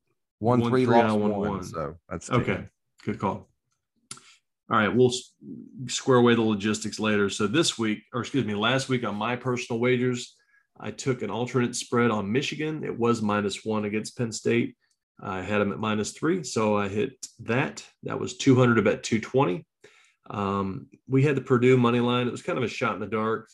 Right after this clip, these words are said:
Speaker 2: They had been playing pretty well, and Ohio State just flexed. So I lost fifty on that one.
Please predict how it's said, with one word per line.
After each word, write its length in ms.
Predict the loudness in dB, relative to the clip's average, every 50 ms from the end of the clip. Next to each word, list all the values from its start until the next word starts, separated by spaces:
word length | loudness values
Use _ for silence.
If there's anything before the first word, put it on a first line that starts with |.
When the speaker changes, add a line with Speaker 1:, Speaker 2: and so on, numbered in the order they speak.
| _ -4
Speaker 2:
They 80 | -2
had 140 | -2 -2 -2
been 100 | -4 -6
playing 300 | -4 -2 -2 -2 -2 -4
pretty 220 | -4 -4 -2 -2
well, 520 | 0 0 0 0 0 0 -2 -4 -6 -8 -8
and 140 | -8 -6 -4
Ohio 320 | -2 -2 0 0 0 0
State 320 | 0 2 2 2 2 2 0
just 220 | -4 -8 -10 -10
flexed. 520 | -6 -2 0 0 0 0 -4 -10 -18 _ _ _ _ _ _ _ _ _ _
So 180 | -8 -4 0 2
I 60 | 4
lost 320 | 4 4 4 2 2 -2 -2
fifty 340 | -2 -2 -2 0 0 2
on 160 | 2 2 2 0
that 180 | 0 0 -2
one. 240 | -2 -4 -4 -6 -10